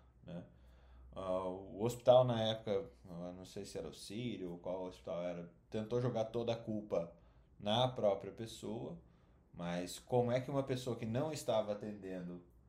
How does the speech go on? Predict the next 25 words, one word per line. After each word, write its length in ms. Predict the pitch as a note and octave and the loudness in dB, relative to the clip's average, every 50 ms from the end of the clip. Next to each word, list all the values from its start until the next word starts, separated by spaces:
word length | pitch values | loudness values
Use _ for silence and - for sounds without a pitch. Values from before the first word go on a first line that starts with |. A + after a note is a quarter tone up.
| - - - - - - - | -20 -20 -20 -20 -20 -10 -4
a 160 | A2+ B2 C3 | -2 -2 0
paciente 720 | B2+ C3 B2+ B2+ - - A#2 G#2 G#2 A2 A#2+ B2+ - - A#2+ | 0 0 -2 -2 -4 -8 -6 -6 -4 -4 -6 -6 -8 -10 -10
vazou 600 | A#2 A2+ A#2+ A2+ A2 G#2+ G#2+ A2 A2+ A2 G#2+ G2+ | 0 6 8 8 8 8 6 2 0 0 0 -2
a 20 | |
informação? 540 | G2+ G2+ - G#2 G2 G2 F#2+ F#2 - E2 D#2 A#1+ | -4 -6 -6 -6 -6 -6 -8 -10 -10 -10 -10 -10
Então 200 | B1+ - A2 A2+ | -10 -10 -8 -6
é 100 | C3 D3 | -6 -6
uma 100 | E3 - | -6 -2
falha 260 | - C#3 B2+ B2 B2 | 2 2 2 2 0
de 80 | A#2+ - | -4 -6
segurança 440 | - A2+ G#2 G2 G2+ G#2+ - - A2 | -6 -6 -6 -4 -4 -6 -6 -8 -10
do 80 | G#2 | -10
próprio 320 | - - G2+ G2 - - G2 | -4 -4 -2 -2 -2 -6 -10
hospital 360 | - - - - G2 F#2+ F#2+ | -10 -10 -8 -6 -4 -4 -4
também, 540 | - - A2+ A2+ G#2+ F2 E2 E2+ E2+ E2 - - - - - - - - - - - - | -6 -6 -4 -4 -4 -4 -4 -4 -4 -6 -8 -14 -20 -20 -20 -20 -20 -20 -20 -20 -18 -14
né? 220 | - D#2 D#2 D2 D2+ | -12 -12 -10 -10 -12
Então, 640 | E2 E2+ - - E2 F2+ F#2 F#2+ F#2 F#2 F2 E2+ E2 E2 - - | -14 -12 -10 -8 -8 -6 -6 -8 -8 -10 -10 -10 -12 -12 -10 -4
tanto 340 | G2 G#2 B2 C3 C3 C3 C3 | -2 0 0 0 2 2 2
o 580 | A2+ G#2+ G#2 G2 F#2+ F#2 F#2 F2+ F2+ F2 F2+ F#2+ | 2 2 2 0 0 -2 -2 -4 -4 -4 -4 -4
hospital 640 | G2 - - - - - F#2+ F#2 F#2 F#2 F2 - - - - - - - - - - - | -4 -6 -8 -12 -6 -2 0 2 2 2 0 -2 -8 -18 -20 -20 -20 -20 -20 -20 -10 -2
teve 240 | - G#2+ G#2+ G#2 - | 2 2 2 2 0
que 60 | - | -4
pagar 240 | - F#2+ F2 E2+ F2+ | -2 -2 -2 0 -2
uma 140 | F2+ F2 E2+ | -2 -2 -2
indenização, 880 | E2+ E2+ E2 E2 E2 E2 E2 E2 - - F#2+ G#2 C3+ E3 - A#2 A2+ | -2 -2 -4 -4 -4 -6 -8 -8 -6 -6 -4 -4 -4 -4 -6 -10 -12